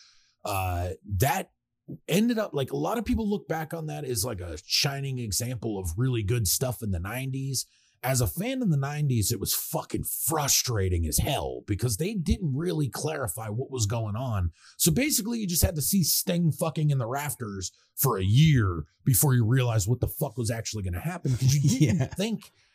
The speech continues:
Speaker 1: it, the W C W was gonna deliver on it, and they almost didn't.
Speaker 2: And, you know, it would end up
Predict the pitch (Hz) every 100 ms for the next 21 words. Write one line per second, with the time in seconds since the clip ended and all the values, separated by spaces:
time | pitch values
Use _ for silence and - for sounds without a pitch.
0 | _ _ - 160 - 139 160 - 185 214
1 | 175 202 214 220 175 233 208 214 214 277
2 | 269 208 98 90 - 175 196 254 294 311
3 | 233 147 285 262 196 - _ _ _ _
4 | _ _ _ _ _ _ _ _ _ _
5 | _ _ 143 123 120 120 123 92 131 123
6 | 120 120 117 123 127 127 117 117